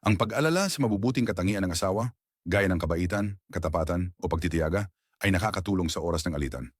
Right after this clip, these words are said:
Nang tanungin tungkol sa karapatan ng isang asawa, sinabi ng propeta, sumakanya nawa ang kapayapaan, "Pakainin mo siya kapag ikaw ay kumakain, damitan mo siya kung paano mo dinadamitan ang iyong sarili, at huwag mo siyang saktan o kutyain."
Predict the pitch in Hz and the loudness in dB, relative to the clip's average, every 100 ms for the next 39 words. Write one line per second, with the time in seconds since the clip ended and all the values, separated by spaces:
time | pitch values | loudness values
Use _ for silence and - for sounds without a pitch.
0 | _ _ - 127 135 135 170 180 131 139 | _ _ 0 2 4 2 2 2 0 0
1 | 135 113 104 90 90 117 110 92 110 92 | -2 0 0 0 0 2 2 0 -4 -2
2 | 113 95 80 73 _ - - 101 127 127 | 0 0 -2 -6 _ -10 2 2 4 2
3 | 110 90 110 110 110 104 _ - - 98 | 0 0 0 0 -2 -4 _ -10 0 2
4 | 104 101 90 90 92 82 78 76 73 76 | 2 2 2 2 0 0 -2 -4 -2 -2
5 | 67 67 _ _ _ 107 110 127 165 175 | -4 -10 _ _ _ 0 2 4 4 4
6 | 143 131 117 85 98 90 113 117 98 90 | 2 0 0 0 -2 0 2 2 0 0
7 | 95 104 104 104 _ _ 90 98 117 120 | 0 0 0 -4 _ _ 2 2 4 2
8 | 107 113 110 107 87 90 101 104 90 82 | 2 2 0 -2 -2 0 2 2 2 2
9 | 92 87 90 92 82 82 80 78 76 65 | 2 2 0 0 0 2 0 0 -4 -4
10 | 65 _ _ - 95 92 110 123 113 117 | -10 _ _ -2 0 4 4 2 0 0
11 | 95 90 - 98 85 85 82 76 65 64 | -2 -4 0 0 0 -4 -4 -4 -4 -8